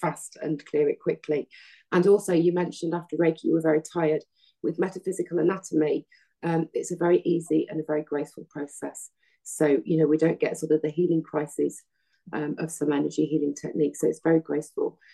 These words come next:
Um, lots more information about it all on my website, which is holistically dash whole dot co dot U K. Um, I have a Facebook group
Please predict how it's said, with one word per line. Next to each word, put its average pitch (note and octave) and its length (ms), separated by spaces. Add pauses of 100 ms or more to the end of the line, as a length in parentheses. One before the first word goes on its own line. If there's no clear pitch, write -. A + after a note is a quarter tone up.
(320)
Um, E3+ 260 (240)
lots A3+ 260
more A3+ 140
information F3+ 500
about D#3+ 340
it - 120
all D#3 240
on D#3 100
my C#3+ 120
website, G#3 560
which - 240
is E3 200
holistically F3 800
dash D#3+ 320
whole D3+ 400
dot C3+ 200 (100)
co D3 120
dot D#3+ 200
U D3 160
K. G3 360 (600)
Um, E3 380
I E3+ 80
have D#3 220
a D#3 40
Facebook - 840
group - 260